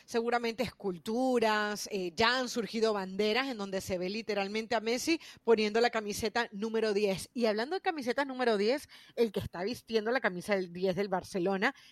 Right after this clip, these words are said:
es nada menos y nada más que Ansu Fati. Un Ansu Fati que nos había dejado muy buena impresión en aquel partido contra el Valencia. Ayer,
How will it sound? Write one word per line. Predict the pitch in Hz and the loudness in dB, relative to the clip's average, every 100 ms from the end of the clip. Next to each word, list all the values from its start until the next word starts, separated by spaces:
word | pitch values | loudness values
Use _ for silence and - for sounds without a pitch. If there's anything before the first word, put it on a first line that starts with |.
| - | -6
es | 214 | 0
nada | 226 220 | 2 2
menos | 208 214 254 - | 2 -2 -2 -6
y | |
nada | 214 190 | -2 -2
más | 196 208 | 0 -2
que | - 214 | -2 -2
Ansu | 196 190 180 214 | 0 -2 -2 -4
Fati. | 196 220 190 190 - - - | 4 4 4 -2 -8 -14 -16
Un | - 277 | -6 0
Ansu | 330 311 359 | 2 2 4
Fati | 339 330 339 | 4 4 2
que | 311 | 0
nos | 269 | 2
había | 247 240 | 2 4
dejado | 269 285 277 262 | 4 4 2 2
muy | 240 247 | 0 0
buena | 240 247 | 0 0
impresión | 254 247 254 - 269 262 247 | -2 0 0 0 0 0 -2
en | - 196 | -4 -4
aquel | 175 190 | 0 0
partido | 220 208 226 226 | 0 2 4 4
contra | 226 202 214 | 2 -4 -2
el | 214 | 2
Valencia. | 226 247 247 - 220 - | 2 2 -2 -2 -2 0
Ayer, | 208 196 190 220 254 | -2 2 4 6 4